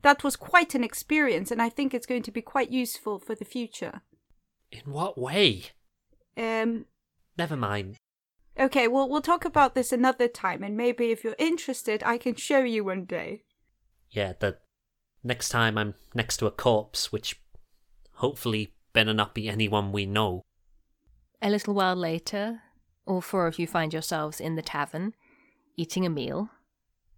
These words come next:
Speaker 3: Jennifer isn't at all being subtle about the hand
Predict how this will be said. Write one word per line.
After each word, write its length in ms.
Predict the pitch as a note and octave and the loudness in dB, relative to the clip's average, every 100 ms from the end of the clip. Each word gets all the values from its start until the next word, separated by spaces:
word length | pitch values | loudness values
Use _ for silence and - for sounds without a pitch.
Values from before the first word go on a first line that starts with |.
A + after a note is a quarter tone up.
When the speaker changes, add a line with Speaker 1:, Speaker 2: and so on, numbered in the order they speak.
| _ _ _ _ _ G#3+ | _ _ _ _ _ -2
Speaker 3:
Jennifer 420 | G#3+ G#3 G#3 - | 2 4 2 0
isn't 520 | F#3 - F3 E3+ D#3+ | -2 0 -2 0 -2
at 140 | E3+ E3+ | -2 -2
all 140 | D#3 | -2
being 280 | D#3 D3 D3+ | -2 -4 -4
subtle 420 | - D3+ - C#3+ | -4 -4 -6 -10
about 260 | C#3 C#3 - | -6 -6 -8
the 60 | D3+ | -8
hand 360 | - D3 C#3+ | -8 -6 -8